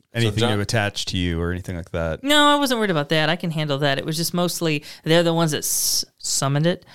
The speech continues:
Speaker 2: Right.
Speaker 3: So I wanted them to get
Speaker 2: It's like,
Speaker 3: rid of it.
Speaker 2: "Well, you decided to get on a bike without training wheels, so here you go."
Speaker 3: Yeah.
Speaker 2: Like,
Speaker 1: Um,
Speaker 2: Jonathan came to my home, and this is before I was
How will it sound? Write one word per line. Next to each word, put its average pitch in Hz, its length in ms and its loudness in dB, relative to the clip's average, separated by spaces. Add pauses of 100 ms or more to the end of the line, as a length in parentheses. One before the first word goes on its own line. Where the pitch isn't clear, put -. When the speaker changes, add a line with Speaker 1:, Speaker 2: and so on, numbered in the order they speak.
Speaker 2:
Right. 107 140 0
Speaker 3:
So 156 140 4
I 151 100 2
wanted 143 360 -2
them 139 220 4
to 127 120 -2
get 127 120 -4
Speaker 2:
It's 123 60 -8
like, 120 80 0
Speaker 3:
rid 123 100 -2
of - 80 -10
it. 110 60 0
Speaker 2:
"Well, 113 360 2
you 107 240 -10
decided 123 500 0
to 107 100 -4
get 98 180 0
on 101 140 0
a 104 60 -2
bike 98 340 0
without 90 360 -4
training 90 420 -4
wheels, 82 300 -6
so 82 480 -4 (120)
here 85 140 -8
you 76 100 -12
go." 71 280 -12 (280)
Speaker 3:
Yeah. 123 260 -8 (280)
Speaker 2:
Like, 135 200 0
Speaker 1:
Um, 123 100 -2
Speaker 2:
Jonathan 110 720 -2
came 95 300 -6
to - 100 -12
my 98 280 -2
home, 80 400 -6 (440)
and 95 160 -8
this 110 180 -2
is 95 140 -4
before 90 500 0
I 87 60 4
was 82 220 -4